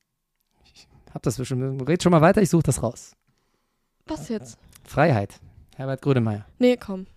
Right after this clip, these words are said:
Speaker 2: Lass, lass gut sein. Auf jeden Fall hat halt Montessori Schulen und Kindergärten, also gibt es von ihr immer noch,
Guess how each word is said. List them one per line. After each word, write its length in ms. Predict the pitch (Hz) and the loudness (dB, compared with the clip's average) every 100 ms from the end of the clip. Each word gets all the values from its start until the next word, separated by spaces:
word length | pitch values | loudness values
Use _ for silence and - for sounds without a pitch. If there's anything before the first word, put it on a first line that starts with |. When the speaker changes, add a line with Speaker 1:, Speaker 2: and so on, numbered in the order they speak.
| - | -20
Speaker 2:
Lass, 260 | 214 190 - | -14 -14 -12
lass 240 | 208 202 - | -12 -12 -14
gut 160 | 185 | -16
sein. 240 | - 175 185 _ _ - - _ _ _ _ _ - - - - - - - _ _ | -12 -12 -12 _ _ -20 -20 _ _ _ _ _ -20 -20 -20 -20 -20 -20 -20 _ _
Auf 180 | - 214 | -2 2
jeden 160 | 233 240 | 2 2
Fall 220 | 233 220 | -2 -2
hat 120 | 202 | -4
halt 320 | 220 202 - | -2 -4 -6
Montessori 800 | 196 196 196 196 190 185 185 180 - _ | -8 -8 -10 -12 -10 -8 -8 -10 -16 _
Schulen 320 | 180 - 180 180 | -18 -10 -8 -6
und 140 | 180 | -8
Kindergärten, 720 | - 185 175 175 180 175 175 - - | -8 -8 -6 -8 -8 -10 -10 -10 -6
also 260 | 175 170 - - | -6 -6 -10 -4
gibt 240 | 185 - | -2 -2
es 160 | 175 - | -6 -4
von 220 | 190 180 | -4 -2
ihr 240 | 175 170 - | -2 -4 -6
immer 240 | 185 180 | -6 -6
noch, 220 | 175 175 | -8 -10